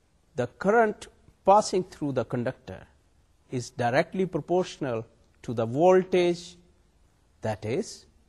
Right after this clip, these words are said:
V is directly proportional to I, or we can write V is equal to I R, where R is the resistance of the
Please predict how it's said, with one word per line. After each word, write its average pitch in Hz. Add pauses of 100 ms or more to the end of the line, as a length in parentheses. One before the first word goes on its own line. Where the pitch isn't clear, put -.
(680)
V 185 (420)
is 139 (120)
directly 180
proportional 160 (140)
to 107 (520)
I, 104 (1700)
or 135 (100)
we 127
can 120
write 180 (360)
V 156 (300)
is -
equal 127 (140)
to 101 (460)
I 107
R, 131 (840)
where 147 (840)
R 185
is 190
the 127 (380)
resistance 151 (200)
of 120
the 110